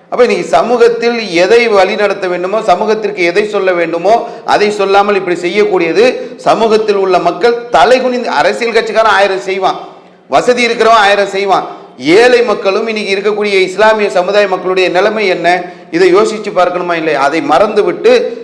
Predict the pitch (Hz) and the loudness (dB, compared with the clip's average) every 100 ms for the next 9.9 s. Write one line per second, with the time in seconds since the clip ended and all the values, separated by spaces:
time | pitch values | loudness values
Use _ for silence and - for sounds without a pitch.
0 | - 165 165 160 202 208 190 180 185 196 | 0 2 2 2 4 4 2 2 2 2
1 | 202 185 170 185 214 208 190 170 160 175 | 0 0 -2 0 2 2 0 0 -2 0
2 | 190 175 170 233 240 - - - 156 233 | -4 -2 -2 -2 -4 -8 -14 -6 -4 -2
3 | 254 226 202 185 202 190 180 175 170 170 | 0 0 0 0 2 2 0 -2 -2 0
4 | 175 185 - - - - 185 175 185 233 | 0 -2 -6 -16 -20 -2 -2 2 0 0
5 | 233 214 208 165 170 233 233 226 202 202 | -2 0 0 2 2 2 2 0 0 0
6 | 180 165 170 165 160 160 165 - - - | 2 2 0 -6 -6 -4 -4 -8 -16 -14
7 | 127 190 240 226 226 214 208 202 190 190 | 0 0 2 0 2 0 0 -2 -2 -2
8 | 185 202 233 190 202 240 233 214 208 196 | 0 2 2 2 0 0 0 0 0 2
9 | 185 202 240 254 220 226 220 170 | 2 0 -6 -4 -2 0 0 -2